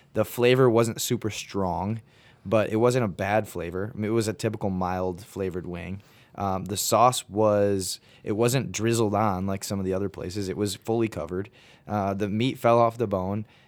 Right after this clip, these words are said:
and it was, it was warm. <laughs> I hate to say it that, but we've had cold wings before. Uh, it was warm, and so it,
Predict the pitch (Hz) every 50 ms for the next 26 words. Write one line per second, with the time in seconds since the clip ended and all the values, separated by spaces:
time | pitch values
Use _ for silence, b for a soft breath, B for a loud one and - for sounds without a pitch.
0 | b b b - 107 107 104 104 101 101 101 101 101 101 104 104 101 101 110 -
1 | b b b b b b b b - 120 123 107 104 117 123 127 113 123 117 -
2 | 117 123 120 131 135 120 104 - - - - _ _ _ _ - - 92 92 95
3 | 98 98 110 117 123 131 135 143 143 139 131 131 - _ - 127 - - 180 156
4 | - - - - - 415 - - 453 - - - - - - - 120 123 135 139
5 | 131 131 - - 131 123 120 110 - - 113 110 104 113 113 104 110 104 85 107
6 | 107 101 101 104 95 92 - 101 90 90 95 98 95 90 87 - - 90 90 -
7 | b b b b b b - 98 95 92 - 107 107 104 92 101 107 117 123 127
8 | 127 123 107 - 98 110 110 110 110 107 107 - 113 113 113 110 104 - - 123
9 | 120